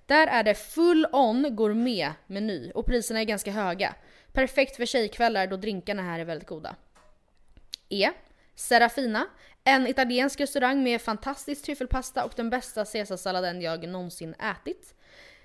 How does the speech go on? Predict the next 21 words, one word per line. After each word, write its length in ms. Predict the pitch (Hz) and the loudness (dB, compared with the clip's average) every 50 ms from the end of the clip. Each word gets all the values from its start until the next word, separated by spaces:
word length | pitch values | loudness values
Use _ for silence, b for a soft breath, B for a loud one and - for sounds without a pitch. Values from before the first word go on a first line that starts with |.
| b b b | b b b
Eller 300 | - 339 349 339 - - - | 4 6 6 4 4 2 0
F. 400 | 254 - - - - - - - b b b b b | 0 0 0 -6 -12 -14 -16 -16 b b b b b
Sugarfish, 840 | - - - - - 311 247 247 196 - - 170 160 - - - - - | -10 -6 -4 -2 -2 2 2 2 2 2 -2 -8 -8 -8 -10 -10 -12 -8
jag 200 | - 220 233 240 | -2 2 2 2
vet 100 | 233 240 | 2 2
inte 220 | 247 254 233 247 240 | -2 -2 -2 -2 -2
hur 460 | 233 202 240 294 311 285 233 220 208 | -2 0 2 2 2 2 2 0 0
många 180 | 208 208 202 202 | 0 0 -2 -2
gånger 240 | 202 190 185 180 | -2 -4 -2 -2
jag 100 | 180 180 | -2 -2
har 60 | 175 175 | -2 -2
blivit 180 | 180 170 170 | -4 -6 -6
fotograferad 720 | - 175 - 180 175 180 180 - - 214 196 175 151 - - | -8 -12 -10 -6 -6 -6 -6 -6 -4 -4 -2 -2 -4 -6 -6
där. 260 | - - - 170 175 - | -8 -10 -10 -12 -16 -8
De 180 | - 233 233 214 | -6 -6 -4 -4
säljer 300 | 214 - 214 196 190 190 | -4 -4 -4 -2 -2 -4
takeout 520 | 190 - 240 208 185 - - 180 175 - | -4 -4 -6 -6 -6 -6 -6 -8 -6 -6
sushi 380 | - - 202 185 - - 147 160 | -6 -6 -6 -6 -8 -8 -8 -8
av 140 | 160 151 170 | -8 -10 -10
hög 240 | 170 180 131 - - | -8 -8 -8 -8 -10
kvalitet. 380 | - - - 165 - - - | -14 -16 -16 -14 -14 -16 -16